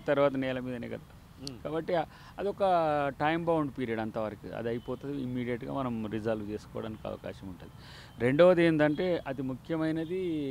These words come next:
Speaker 1: ఆ, దీన్ని ఏ విధంగా వాళ్ళు sensitize చేసి లబ్ధి పొందాలనేది.
Speaker 2: ఓకే.
Speaker 1: ఇప్పుడు మూసీది అంతే,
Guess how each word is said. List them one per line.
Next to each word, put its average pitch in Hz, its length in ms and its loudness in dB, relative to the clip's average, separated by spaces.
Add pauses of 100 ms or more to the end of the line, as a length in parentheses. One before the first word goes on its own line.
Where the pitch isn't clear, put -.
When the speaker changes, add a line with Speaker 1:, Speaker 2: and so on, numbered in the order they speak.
(1000)
Speaker 1:
ఆ, 113 600 -6
దీన్ని 147 480 -2
ఏ 185 200 0
విధంగా 190 560 0
వాళ్ళు 156 680 2
sensitize 156 720 0
చేసి 135 280 -2
లబ్ధి 131 240 0
పొందాలనేది. 110 600 -2
Speaker 2:
ఓకే. - 480 -16
Speaker 1:
ఇప్పుడు 123 180 -8
మూసీది 135 600 0
అంతే, 117 300 0